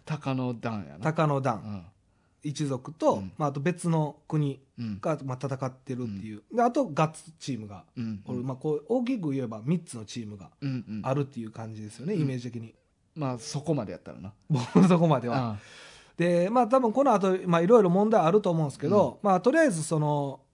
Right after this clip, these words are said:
Speaker 2: これで言うと、主人公の女性で言う、
Speaker 1: うん。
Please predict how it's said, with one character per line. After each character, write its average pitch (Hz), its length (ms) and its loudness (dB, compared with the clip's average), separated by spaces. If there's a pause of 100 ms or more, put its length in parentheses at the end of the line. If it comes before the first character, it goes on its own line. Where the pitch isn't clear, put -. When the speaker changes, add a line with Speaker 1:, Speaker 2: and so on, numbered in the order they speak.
Speaker 2:
こ - 160 -2
れ 208 180 4
で 190 160 0
言 190 360 2
う 185 80 0
と、 175 480 2
主 - 180 -2
人 196 300 2
公 127 320 -4
の 117 320 -10 (560)
女 135 120 -2
性 131 280 0
で 139 120 0
言 143 120 2
う、 143 320 0 (100)
Speaker 1:
う - 20 -10
ん。 90 200 -10